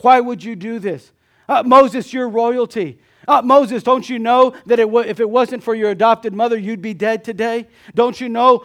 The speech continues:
what she has done for you?" I'm sure they try to guilt him into saying,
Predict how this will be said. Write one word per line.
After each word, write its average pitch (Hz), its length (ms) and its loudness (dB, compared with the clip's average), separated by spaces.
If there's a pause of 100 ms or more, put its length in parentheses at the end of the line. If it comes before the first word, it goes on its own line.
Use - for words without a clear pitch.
what 262 200 0
she 247 200 -10
has 208 120 -4
done 226 280 -2
for 226 160 -18
you?" 233 280 -10 (180)
I'm 208 100 -8
sure 247 160 -8
they 233 120 0
try 240 220 -4
to 202 80 -2
guilt 226 380 -4
him 220 180 -8 (180)
into 220 280 -6
saying, 247 340 -4